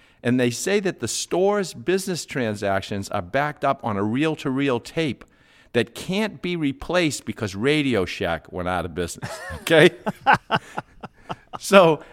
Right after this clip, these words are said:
so look, there's no money to invest. <laughs>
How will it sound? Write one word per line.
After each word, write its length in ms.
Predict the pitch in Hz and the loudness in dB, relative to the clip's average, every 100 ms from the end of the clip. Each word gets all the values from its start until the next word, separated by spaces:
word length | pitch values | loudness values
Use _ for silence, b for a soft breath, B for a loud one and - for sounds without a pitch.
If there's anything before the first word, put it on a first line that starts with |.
| B - | B -4
so 200 | - 185 | 4 4
look, 360 | 302 185 - | 4 2 0
there's 220 | 165 175 | 2 2
no 260 | 190 208 247 | 4 4 4
money 360 | 214 214 214 208 | 2 -2 -4 -4
to 160 | - | -2
invest. 500 | 233 302 381 202 440 | -2 0 0 0 -2
<laughs> 60 | 453 | -4